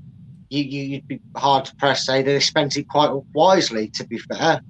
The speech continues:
You know, they brought Bailey in from Leverkusen, um, they got Buendia off Norwich, and, and they looked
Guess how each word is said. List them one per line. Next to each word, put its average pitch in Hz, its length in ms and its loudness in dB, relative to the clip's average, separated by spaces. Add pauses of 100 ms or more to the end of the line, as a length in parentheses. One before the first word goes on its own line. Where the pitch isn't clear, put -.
(160)
You 120 100 -6
know, 135 160 0
they 139 80 0
brought 131 400 0
Bailey 135 540 2
in 135 220 -4 (380)
from 117 280 -6
Leverkusen, 135 920 -2 (480)
um, 120 680 2 (100)
they 131 100 -2
got 127 280 -2 (180)
Buendia 131 560 4
off - 120 -2
Norwich, 135 720 2
and, 147 220 0
and 160 160 2
they 165 120 8
looked 175 340 4